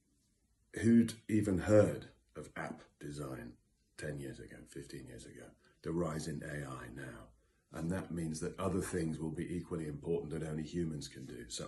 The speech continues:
I think the most important thing for all of you is to keep your options open, always. I have a degree in architecture,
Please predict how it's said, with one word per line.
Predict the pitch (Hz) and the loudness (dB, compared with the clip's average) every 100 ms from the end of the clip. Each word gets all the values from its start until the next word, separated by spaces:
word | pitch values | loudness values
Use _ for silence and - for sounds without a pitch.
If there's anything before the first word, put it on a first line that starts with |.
| - | -8
I | |
think | - 90 - | -4 -4 -2
the | |
most | 90 90 - | 0 0 -2
important | 80 - - - 78 | -4 0 0 0 -6
thing | 82 78 | -6 -8
for | - - 98 | -8 -6 0
all | 101 92 | 2 2
of | 82 | 0
you | 90 85 - - - - - - - - _ - | 0 0 -2 -8 -16 -20 -20 -20 -20 -20 _ -12
is | - | -8
to | - | -6
keep | 85 - - | -6 -4 -4
your | 87 85 | -2 0
options | 85 - 78 73 | 0 -2 -6 -6
open, | 69 67 - - - _ _ | -8 -10 -14 -18 -20 _ _
always. | 82 76 65 58 - - _ _ _ _ _ _ _ _ 92 | -6 -4 -6 -10 -14 -20 _ _ _ _ _ _ _ _ 0
I | 95 | 4
have | 110 | 6
a | 107 | 6
degree | 87 95 92 87 82 | 2 0 2 2 0
in | 85 85 80 | -2 -2 0
architecture, | 107 101 87 73 - - | 2 0 -2 -6 -8 -12